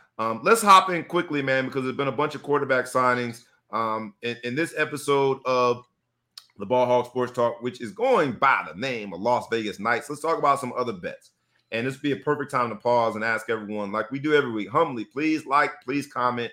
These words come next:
please share, please tag a friend, tag a foe, tag anybody that you know, and please subscribe to both our YouTube channel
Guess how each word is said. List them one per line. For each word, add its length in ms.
please 360
share, 480
please 240
tag 300
a 80
friend, 420
tag 280
a 140
foe, 520
tag 300
anybody 640
that 340
you 100
know, 440
and 180
please 340
subscribe 540
to 60
both 400
our 220
YouTube 500
channel 340